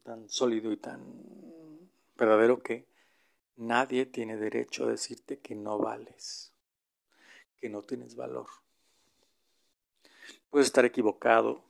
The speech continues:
puedes cometer errores, como todos. Puedes cagarla, puedes tener momentos difíciles, donde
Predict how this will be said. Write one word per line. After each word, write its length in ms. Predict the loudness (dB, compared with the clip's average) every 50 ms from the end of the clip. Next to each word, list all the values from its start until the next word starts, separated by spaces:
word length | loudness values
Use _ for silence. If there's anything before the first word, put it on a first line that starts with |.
| _ _ _ _ _
puedes 160 | -10 -10 -8
cometer 280 | -4 -4 -4 -2 2 0
errores, 640 | 2 4 6 6 6 6 4 -2 -6 -10 -12 -12 _
como 200 | -14 -10 -10 2
todos. 540 | _ 6 6 6 4 -2 -8 -12 -12 _ _ -18 -16 -16 -16 -18 _ _ _ _ -20 _ _ _ _ _ _ _ _ _ _ _ _ _
Puedes 760 | _ -2 0 0 2 2 2 2 2 0 0 -2 -6 -12 _ _ _ _ _ _ _ _ _ _ _ _ _ _ _ _ _ _ _ _ _ _ _ _ _ _ _ _ _ _
cagarla, 540 | -2 2 4 4 4 2 -2 -6 -8 -16 _ _ _ _ _ _ _ _ _ _ -20 -20 -20 -20 -20 -20 _ _ _
puedes 800 | _ 8 8 10 8 8 6 6 6 6 4 4 2 0 -2 -4 _ _ -20 _ _ _ _ -20 _ _ _ _ _ _ _ _ _ _ _ _ _ _ _ _ _ -20 -20 -20 _ _ _ _ _ _ _ _ _
tener 240 | _ -4 0 0 2
momentos 460 | 4 4 2 2 0 0 -2 -2 -2
difíciles, 1300 | -2 -4 -6 -6 -6 0 2 2 2 2 2 2 2 2 2 2 0 0 0 0 0 -2 -6 -10 _ _ _ _
donde 220 | -12 -8 -8 -8